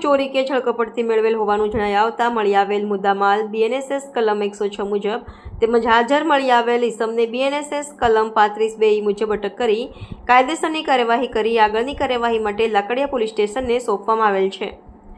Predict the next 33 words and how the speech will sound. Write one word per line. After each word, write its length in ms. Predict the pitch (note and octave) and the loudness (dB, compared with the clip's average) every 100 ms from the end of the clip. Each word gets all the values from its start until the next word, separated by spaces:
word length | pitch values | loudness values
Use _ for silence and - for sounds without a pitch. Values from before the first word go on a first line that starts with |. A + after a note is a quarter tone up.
| - - - | -20 -20 -6
પકડાયેલ 440 | - C#4 D#4 F4 E4+ | 2 4 6 6 6
આરોપીઓમાં 600 | D#4 D4+ D4 C#4+ C#4+ C#4 | 4 0 0 4 4 6
બાબુલાલ 540 | B3+ A#3+ C4 C4 B3+ | 4 4 4 4 2
મુકનારામ 480 | A#3+ A#3+ A#3 A3+ A#3 | -2 -2 0 -2 -2
ચૌધરીનો 480 | A#3+ G#3+ A3+ A3+ A#3+ | 0 0 2 0 0
સમાવેશ 440 | B3+ - G3 G3 G3+ | -2 0 2 0 -2
થાય 280 | - F#3 F#3+ | -2 -2 -2
છે. 180 | - F3+ - - - | -4 -6 -8 -20 -2
કામગીરી 480 | A3 A3+ B3+ B3 C4 | 2 2 0 -4 0
લોકલ 240 | A3+ A3 | 0 0
ક્રાઇમ 220 | G#3+ G#3+ G3+ | 0 -2 0
બ્રાન્ચના 420 | G3+ G3 G#3 G3+ | 0 0 -2 -2
પોલીસ 260 | G3+ F3+ F3+ | -2 -4 -4
ઇન્સ્પેક્ટર 520 | F#3+ - A#3 A#3 G3+ A3 - - - - | -6 -2 -4 -2 -2 -4 -10 -20 -20 -4
એન 140 | - C4 | 0 2
એન 140 | E4 | 2
ચુડાસમા 560 | F4 C4+ A#3+ B3 A3+ A#3+ | 4 4 4 2 -2 0
તથા 240 | A#3 - | -2 -2
પોલીસ 320 | A3 A#3 C#4 | -2 -2 -2
સબ 140 | D#4 C4 | -6 -6
ઇન્સ્પેક્ટર 460 | B3+ - A3+ A#3+ A#3 | -8 -2 -2 2 0
ડી 180 | A3+ | -2
જી 120 | G3+ A3 | -10 -4
પટેલ 340 | A#3 A#3 A#3+ | -2 -2 -4
તથા 240 | A#3 A3+ G#3+ | -4 -2 0
એલ 140 | A3 | 0
સી 180 | G#3+ C4+ | -2 -8
બી 100 | C#4+ | -8
સ્ટાફ 300 | C#4 A#3+ G#3 | 0 0 0
દ્વારા 280 | G#3 G3+ G#3+ | -2 2 2
કરવામાં 380 | G#3+ G#3 G3 A3 | 2 -2 2 2
આવેલ 200 | F#3+ F#3+ | 2 0
છે. 180 | F#3+ G3 | -4 -8